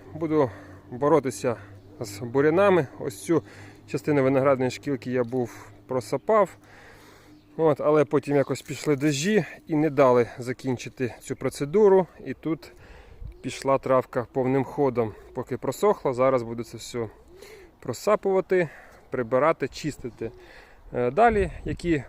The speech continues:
операції по виноградній шкірці, це потрібно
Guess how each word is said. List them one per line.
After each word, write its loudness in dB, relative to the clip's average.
операції 0
по 0
виноградній 0
шкірці, -8
це -2
потрібно -2